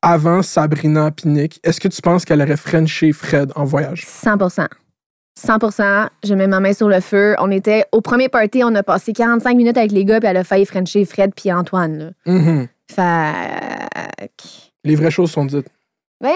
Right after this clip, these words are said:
Speaker 2: écoute, c'est, c'est mon, mon opinion, puis Audrey, elle adore frencher, c'est son activité préférée, hein, c'est elle-même qui le dit.
Speaker 1: Mhm.
Speaker 2: Puis, euh, on s'entend que Fred, euh, on le frencherait tout.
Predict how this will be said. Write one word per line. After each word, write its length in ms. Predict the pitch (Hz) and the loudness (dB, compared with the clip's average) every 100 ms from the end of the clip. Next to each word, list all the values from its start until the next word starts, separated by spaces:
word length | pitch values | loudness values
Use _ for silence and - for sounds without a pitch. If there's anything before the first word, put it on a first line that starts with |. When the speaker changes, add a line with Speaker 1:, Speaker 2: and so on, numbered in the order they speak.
| 415 | 2
Speaker 2:
écoute, 420 | 554 453 233 208 | 2 4 2 0
c'est, 260 | - 240 240 | 0 0 2
c'est 140 | 262 | 2
mon, 200 | 254 254 | 2 4
mon 260 | 247 247 254 | 4 4 4
opinion, 500 | 247 262 247 214 294 640 427 | 2 4 4 4 4 2 4
puis 280 | 302 254 240 | 4 4 4
Audrey, 180 | 233 | 4
elle 180 | 294 254 | 2 2
adore 260 | 247 233 330 | 2 2 0
frencher, 400 | 247 240 214 370 | 0 0 2 0
c'est 100 | 269 | 2
son 60 | 233 | 0
activité 380 | 226 240 208 | 0 0 2
préférée, 360 | 254 277 220 208 | 2 4 2 2
hein, 360 | 370 403 466 523 | 2 2 2 0
c'est 80 | - | 2
elle-même 300 | 208 208 247 | 2 2 2
qui 100 | 233 | 2
le 60 | 190 | 0
dit. 220 | 208 311 403 _ _ - | 2 2 2 _ _ 0
Speaker 1:
Mhm. 300 | 175 165 151 | 4 4 2
Speaker 2:
Puis, 340 | 196 202 196 | 0 2 4
euh, 280 | 190 185 170 | 4 4 2
on 220 | 165 160 | 0 -2
s'entend 340 | 156 165 208 | -4 -2 0
que 80 | 226 | -2
Fred, 240 | - 220 214 | 0 2 2
euh, 240 | 185 175 | 2 0
on 180 | 165 165 | -4 -6
le 60 | |
frencherait 360 | 165 208 208 240 | -4 -2 0 0
tout. 120 | - | 0